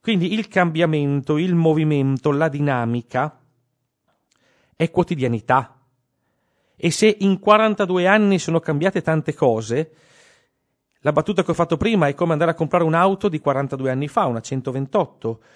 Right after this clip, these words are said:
oppure andare in ospedale e dire: "No, non voglio essere curato con una tac o con le nuove tecnologie, ma voglio essere curato con le tecnologie di quarantadue anni fa". Credo che questo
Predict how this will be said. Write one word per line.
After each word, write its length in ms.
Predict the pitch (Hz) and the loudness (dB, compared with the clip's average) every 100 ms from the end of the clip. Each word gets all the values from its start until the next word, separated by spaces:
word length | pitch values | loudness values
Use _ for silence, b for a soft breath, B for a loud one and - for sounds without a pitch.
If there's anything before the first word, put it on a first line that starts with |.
| b | b
oppure 320 | b 160 220 254 | b -4 0 0
andare 240 | 160 156 | 0 0
in 60 | 156 | -4
ospedale 400 | - 170 208 202 | -6 -4 -2 -2
e 20 | |
dire: 160 | 170 | -2
"No, 100 | 175 | 0
non 160 | 170 139 | 0 0
voglio 280 | 190 170 143 | -2 0 -2
essere 280 | 160 - - | -2 -6 -6
curato 460 | 143 170 156 139 | 2 2 2 -2
con 180 | - 135 | -4 -2
una 140 | 139 | -4
tac 640 | 139 170 147 - - 120 117 | 0 0 0 -6 -6 -2 -2
o 160 | 127 | -4
con 180 | - 135 | -6 -6
le 60 | 131 | -2
nuove 260 | 170 151 | 0 0
tecnologie, 480 | 147 151 165 180 190 | -4 -6 -4 -4 -2
ma 100 | 247 | -2
voglio 200 | 151 143 | -2 -2
essere 240 | 160 151 151 | -4 -4 -8
curato 540 | 214 113 117 170 196 b b b b | -8 -10 -10 -10 -10 b b b b
con 140 | b 180 | b -2
le 60 | |
tecnologie 600 | 175 170 185 202 143 151 | -2 -2 0 0 -2 -4
di 100 | 175 | -4
quarantadue 600 | - 185 131 127 156 147 | 0 0 0 -2 -4 -4
anni 180 | 127 123 | -4 -6
fa". 240 | - 95 - _ _ _ _ _ _ _ _ _ _ _ | -8 -14 -16 _ _ _ _ _ _ _ _ _ _ _
Credo 280 | - 190 196 | -4 0 0
che 140 | 170 | -2
questo 680 | - 190 185 - 208 202 _ | 0 0 0 -2 -2 -2 _